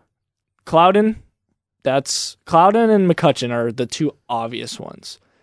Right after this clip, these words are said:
And then I'm with Stearns on this one, Tyre Parks. So that's three. My,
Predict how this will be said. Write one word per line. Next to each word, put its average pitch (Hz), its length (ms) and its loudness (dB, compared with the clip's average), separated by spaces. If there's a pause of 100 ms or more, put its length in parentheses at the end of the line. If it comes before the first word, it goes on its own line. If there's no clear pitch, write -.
(360)
And 143 640 0 (280)
then 139 300 0 (180)
I'm 151 220 2
with 180 180 2 (240)
Stearns 160 360 2
on 143 80 2
this 135 180 -2
one, 131 140 -4
Tyre 143 300 2
Parks. 117 340 -8
So - 100 -8
that's 131 220 -4
three. 135 460 0 (720)
My, 175 420 2